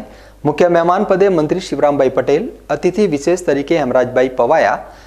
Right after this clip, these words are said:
ગણપતસિંહ રાજપૂત ઉપસ્થિતિમાં આ કાર્યક્રમ યોજાઈ ગયો.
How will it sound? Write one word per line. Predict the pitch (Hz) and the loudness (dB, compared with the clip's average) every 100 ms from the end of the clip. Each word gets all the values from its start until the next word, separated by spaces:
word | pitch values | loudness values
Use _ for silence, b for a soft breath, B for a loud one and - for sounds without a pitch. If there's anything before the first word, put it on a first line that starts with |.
| B 135 | B -2
ગણપતસિંહ | 160 180 214 214 190 | 0 2 0 2 2
રાજપૂત | 139 - 175 180 - 139 | 2 2 -2 -2 -4 -2
ઉપસ્થિતિમાં | 165 165 156 160 117 92 | -2 -2 -4 -2 -2 -2
આ | 123 | 0
કાર્યક્રમ | 139 151 160 156 131 | 0 0 -2 -4 -2
યોજાઈ | 131 131 | 0 0
ગયો. | 98 78 | -2 -6